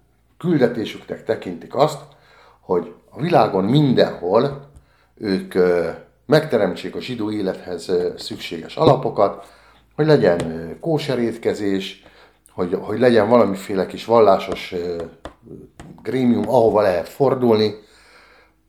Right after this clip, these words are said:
Olyannyira, ö, működnek, hogy te Afrika közepén, ugye, ahol a nyamnyamok vannak, és a, a, esetleg még néhány oroszlán, ott is van a Chabad, és van kóser étel.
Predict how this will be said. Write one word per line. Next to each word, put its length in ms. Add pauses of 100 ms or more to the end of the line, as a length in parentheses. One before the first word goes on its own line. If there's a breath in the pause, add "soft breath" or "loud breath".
(260)
Olyannyira, 800
ö, 180
működnek, 480
hogy 200 (400)
te 100
Afrika 400
közepén, 840 (800)
ugye, 140
ahol 160
a 40
nyamnyamok 600
vannak, 400
és 160
a, 380
a, 100 (600 soft breath)
esetleg 300
még 80
néhány 280
oroszlán, 720
ott 220
is 120
van 140
a 40
Chabad, 340
és 140
van 200
kóser 340
étel. 460